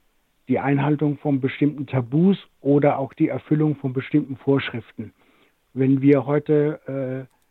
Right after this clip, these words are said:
so einen Dolmen sehen, ist das ein graues Granitgebilde im Norden Deutschlands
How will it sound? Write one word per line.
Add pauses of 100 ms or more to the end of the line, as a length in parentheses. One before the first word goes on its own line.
(260)
so
einen
Dolmen
sehen,
ist
das
ein
graues
Granitgebilde
im
Norden
Deutschlands